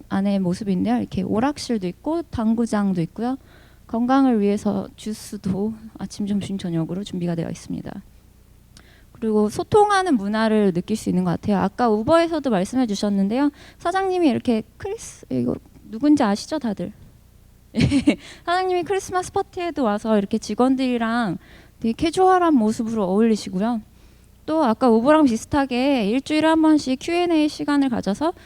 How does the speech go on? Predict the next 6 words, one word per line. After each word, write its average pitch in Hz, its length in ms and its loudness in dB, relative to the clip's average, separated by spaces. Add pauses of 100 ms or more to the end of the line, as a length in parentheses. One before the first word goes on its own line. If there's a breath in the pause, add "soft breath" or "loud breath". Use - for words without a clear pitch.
(200 loud breath)
마이크를 254 460 0
놓고 240 420 -2
누구든지 214 600 -2
앞으로 - 340 -4
나와서 233 440 -2
사장님께 302 680 -2